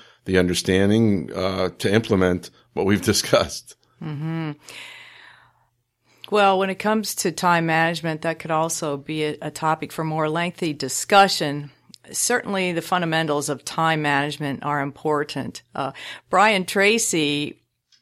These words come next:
Speaker 2: reads his book, Eat That Frog, on YouTube and provides good reminders about how we spend our time.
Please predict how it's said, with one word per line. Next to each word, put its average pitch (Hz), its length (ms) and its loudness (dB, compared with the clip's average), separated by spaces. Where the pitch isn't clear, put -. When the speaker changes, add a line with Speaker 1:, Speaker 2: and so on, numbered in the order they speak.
Speaker 2:
reads 214 500 -2
his 156 220 0
book, 147 400 -2
Eat 180 260 -8
That 165 240 2
Frog, 170 460 2
on 147 200 -4
YouTube 151 640 -4
and 143 160 -4
provides 147 480 0
good 180 240 -2
reminders 151 800 2
about 143 300 -2
how 139 160 -2
we 139 100 -6
spend 139 380 -6
our 131 120 -4
time. 135 500 -4